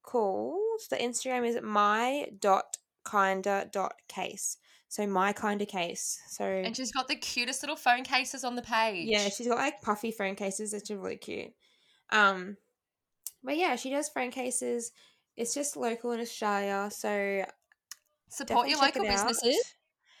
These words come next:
Speaker 1: Check it out. So that's my dot kinda dot case.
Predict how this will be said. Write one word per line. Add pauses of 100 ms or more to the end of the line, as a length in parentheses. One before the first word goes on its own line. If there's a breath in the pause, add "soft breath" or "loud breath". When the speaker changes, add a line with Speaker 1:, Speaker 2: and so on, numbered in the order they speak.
(240 soft breath)
Speaker 1:
Check
it
out.
So
that's
my
dot
kinda
dot (140)
case.